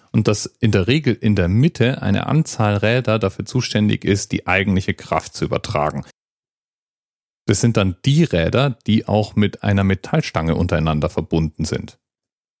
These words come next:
Wie viele Räder jetzt in welcher Reihenfolge und welcher Anordnung verwendet wurden, hängt unter anderem davon ab,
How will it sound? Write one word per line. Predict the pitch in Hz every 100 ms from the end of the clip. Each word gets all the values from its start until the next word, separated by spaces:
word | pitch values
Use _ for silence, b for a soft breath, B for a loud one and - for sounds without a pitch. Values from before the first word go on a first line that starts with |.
| _ _ _ _ _ _ _ _ _ _ -
Wie | 107
viele | - 143 147 104
Räder | 85 120 139
jetzt | 120 117
in | 104
welcher | 98 113 104
Reihenfolge | 85 92 127 - 120 113
und | 110
welcher | 104 - 87
Anordnung | 117 135 101 104 98
verwendet | 98 - 92 127 175 110 -
wurden, | 82 82 170 b b b
hängt | - 107 107
unter | 139 135 104
anderem | 98 92
davon | 82 76 110 147
ab, | - 123 -